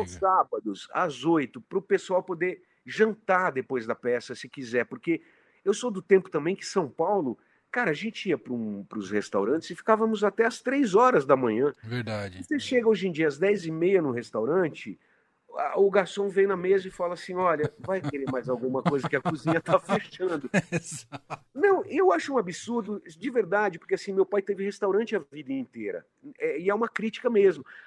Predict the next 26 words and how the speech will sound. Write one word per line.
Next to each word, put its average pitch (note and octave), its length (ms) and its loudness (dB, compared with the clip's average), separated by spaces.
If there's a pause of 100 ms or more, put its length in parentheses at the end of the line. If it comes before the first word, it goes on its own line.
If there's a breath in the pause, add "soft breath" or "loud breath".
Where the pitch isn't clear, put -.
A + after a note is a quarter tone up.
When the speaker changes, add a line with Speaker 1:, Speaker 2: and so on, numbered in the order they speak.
(140 loud breath)
Speaker 2:
Aí C4 120 0
vem F#3+ 140 6
uma F3 140 4
pandemia, D3 500 0
todo G#3 220 -4
mundo G#3 160 -4
fica G3 160 -2
desesperado, E3+ 720 -2
"Ai, F#3+ 160 0
vou F3+ 140 -6
fechar F3 300 0
o E3+ 40 4
restaurante." D#3 500 -2 (480 soft breath)
Eu F#3+ 220 6
acho F#3 340 0
que A3 560 -8
a E3 80 -4
gente G3 260 -6
precisa G3+ 440 -6
voltar G#3 500 -4
a B3 40 -8
ter C#4 160 -4
vida G#3 480 0
no, F#3+ 260 -4
no F3+ 120 -10
sentido E3 600 -4